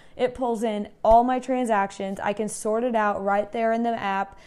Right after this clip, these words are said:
Like, it literally takes me five minutes every Sunday to do that. And then, um,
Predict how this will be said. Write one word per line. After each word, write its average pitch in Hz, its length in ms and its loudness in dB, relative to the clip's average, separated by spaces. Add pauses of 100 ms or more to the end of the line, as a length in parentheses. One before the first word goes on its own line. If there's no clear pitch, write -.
(140)
Like, 214 160 0
it 214 120 0
literally 220 260 0
takes 220 260 -4
me 208 120 -4
five 208 340 0
minutes 208 340 -2
every 208 280 -4
Sunday 190 560 -2
to 208 100 -8
do 190 140 -4
that. 175 320 -2 (260)
And 214 220 2
then, 196 400 -2
um, 180 520 -6